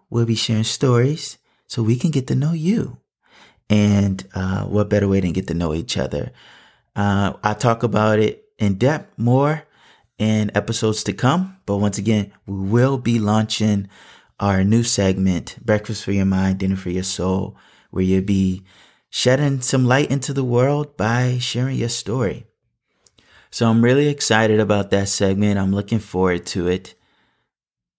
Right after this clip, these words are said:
And it's gonna be fun. It's gonna be fun. I'm looking forward to getting to know you, and I'm looking forward to, uh,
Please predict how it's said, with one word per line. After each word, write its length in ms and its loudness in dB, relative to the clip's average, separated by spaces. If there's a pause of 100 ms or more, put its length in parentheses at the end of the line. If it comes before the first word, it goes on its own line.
(320)
And 440 2
it's 160 0
gonna 180 0
be 140 0
fun. 460 -4
It's 160 -8
gonna 180 0
be 80 -2
fun. 240 0
I'm 140 2
looking 240 2
forward 240 2
to 80 -2
getting 200 0
to 60 2
know 220 4
you, 400 2
and 160 2
I'm 100 2
looking 240 0
forward 480 0
to, 460 0 (480)
uh, 600 0